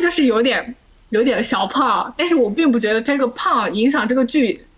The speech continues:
什么问题，就是我觉得不影响。而且必须要说，马姐的演技确实是可以的嘛，就是说她，虽然我不磕他们两个，但是这个戏也莫名其妙的有点C P感，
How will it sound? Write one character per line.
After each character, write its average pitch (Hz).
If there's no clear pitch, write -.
什 208
么 202
问 240
题， 233
就 214
是 208
我 214
觉 208
得 226
不 285
影 233
响。 -
而 302
且 392
必 381
须 453
要 330
说， 247
马 240
姐 240
的 240
演 226
技 269
确 508
实 302
是 370
可 226
以 320
的 208
嘛， 175
就 381
是 370
说 392
她， -
虽 -
然 302
我 233
不 349
磕 -
他 381
们 330
两 214
个， 202
但 381
是 480
这 605
个 605
戏 523
也 254
莫 349
名 294
其 320
妙 262
的 302
有 247
点 226
C 269
P 262
感， 214